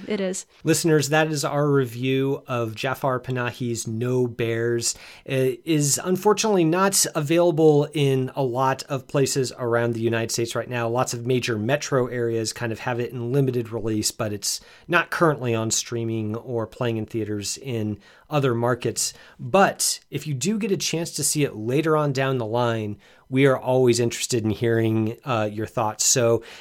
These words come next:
Speaker 2: if you're listening to this maybe a couple months down the line, have had a chance since then to see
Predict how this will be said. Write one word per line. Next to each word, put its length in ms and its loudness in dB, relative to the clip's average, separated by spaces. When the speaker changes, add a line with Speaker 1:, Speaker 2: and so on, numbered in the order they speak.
Speaker 2:
if 120 -4
you're 160 6
listening 340 2
to 120 -6
this 280 4
maybe 220 6
a 60 8
couple 240 2
months 380 2
down 260 2
the 60 4
line, 380 2
have 420 -4
had 260 4
a 40 -4
chance 300 -2
since 380 0
then 200 -4
to 100 -8
see 500 -4